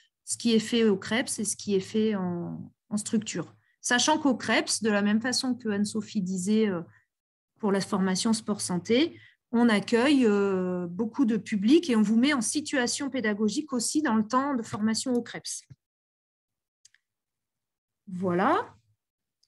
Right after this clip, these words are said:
Peut-être les modalités, alors, donc les modalités d'inscription, j'en ai parlé. Les modalités de certification, donc lorsque vous avez fini la formation, en tout cas les heures au CREPS et un certain nombre d'heures de stage.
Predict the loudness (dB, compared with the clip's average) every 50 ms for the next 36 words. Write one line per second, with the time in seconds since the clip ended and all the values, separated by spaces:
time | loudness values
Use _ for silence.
0 | _ _ _ _ -4 2 2 0 2 4 4 6 6 6 6 6 4 4 4 4
1 | 4 2 0 -4 -4 -4 -2 -2 0 -2 0 0 2 2 2 2 0 -2 -2 0
2 | 0 0 2 2 2 2 2 0 0 -2 -4 -4 -4 -6 -6 -6 -8 -8 -6 -6
3 | -4 -2 -2 0 0 0 0 0 -2 -2 -4 -2 -2 0 -2 -2 -2 -2 0 2
4 | 4 4 4 4 4 4 2 2 2 0 0 -2 -2 -2 -4 -4 -2 0 0 0
5 | 0 -4 -8 -8 -4 -4 -2 0 0 -2 0 -2 -2 -2 0 0 0 0 -2 -2
6 | 0 0 0 0 0 -4 -2 0 0 0 2 0 -2 0 0 0 2 2 0 -2
7 | 0 0 2 2 4 2 0 0 0 -2 2 2 4 2 2 0 -4 -6 -2 0
8 | 0 0 2 0 0 0 -2 -2 -4 -4 -2 -2 0 2 2 2 2 2 2 2
9 | 0 0 -2 -4 -4 -4 -2 -4 -8 -8 _ _ 0 2 4 4 4 4 2 0
10 | -2 0 -2 0 0 2 2 2 2 2 2 2 2 2 2 0 0 -2 -6 -8
11 | -8 -8 -10 -6 -2 2 2 2 2 2 -2 -4